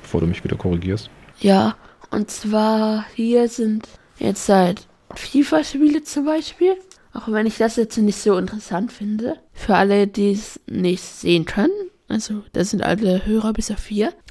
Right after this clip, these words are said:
Speaker 2: würde ich den Kopfhörer nehmen, der leuchtet. Also der hat so coole L E Ds und ist halt quasi auch ein Headset.
Speaker 1: Genau, da gibt's noch so Plüschfiguren.
Speaker 2: Da würde ich die von Fall Guys nehmen.
Speaker 1: Hm, ich würde vielleicht Diddy Kong nehmen.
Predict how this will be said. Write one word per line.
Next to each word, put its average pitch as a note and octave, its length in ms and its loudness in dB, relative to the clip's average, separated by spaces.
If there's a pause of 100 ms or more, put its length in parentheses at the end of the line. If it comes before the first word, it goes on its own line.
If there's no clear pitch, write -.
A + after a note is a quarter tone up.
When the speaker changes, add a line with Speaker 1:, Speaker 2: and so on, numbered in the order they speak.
Speaker 2:
würde G#3+ 220 4
ich - 100 -2
den G3+ 120 -4
Kopfhörer B3 540 -2
nehmen, F4 280 2 (180)
der G3 120 0
leuchtet. - 920 0 (160)
Also G#3 220 0
der G3 140 4
hat G3+ 60 -4
so G3+ 280 0
coole A3+ 520 0
L A3 280 -4
E G3 100 2
Ds G#3 440 -6
und A3 320 0
ist - 340 -2
halt F#3+ 180 2
quasi G#3 300 -2
auch F#3 100 -2
ein G3+ 160 -2 (260)
Headset. A3 540 0 (380)
Speaker 1:
Genau, C3 180 4
da G#2 80 4
gibt's G2+ 160 -2
noch G#2 80 0
so A2+ 100 -4
Plüschfiguren. C#3 920 0 (180)
Speaker 2:
Da G#3 200 0
würde G#3+ 200 2
ich G#3 220 -2
die G3+ 180 0
von F#3 580 -2 (140)
Fall G3 420 2
Guys G3+ 540 -4
nehmen. G#3 420 -2 (160)
Speaker 1:
Hm, G2+ 220 0
ich G2+ 160 -6
würde G#2+ 100 -2
vielleicht - 280 -4
Diddy G#2 180 0
Kong G2 220 -6
nehmen. G2 400 -2